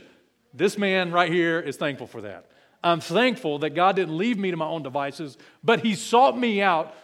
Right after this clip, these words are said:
to redeem me and to forgive me and to cleanse me. Listen, that's the first question in the Bible. God is seeking out a man who has fallen in his sin.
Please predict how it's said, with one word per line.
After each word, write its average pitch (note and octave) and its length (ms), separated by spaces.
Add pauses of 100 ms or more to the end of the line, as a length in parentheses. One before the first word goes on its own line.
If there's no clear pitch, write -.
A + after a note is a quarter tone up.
(120)
to G3 120
redeem F3+ 480
me B2+ 220
and F3 160
to F3 80
forgive E3 380
me B2 260 (180)
and F#3 160
to F3+ 100
cleanse F3 360
me. B2+ 180 (200)
Listen, G#3 260
that's A3 240
the A3 100
first G3+ 300
question G3+ 420
in F3 80
the E3 60
Bible. E3+ 460 (200)
God G3 300
is G3 140
seeking G3 320
out F3+ 100
a E3+ 60
man F3+ 680 (220)
who A3 100
has F3+ 140
fallen F3+ 520 (220)
in G#3 160
his G3 280
sin. D#3 520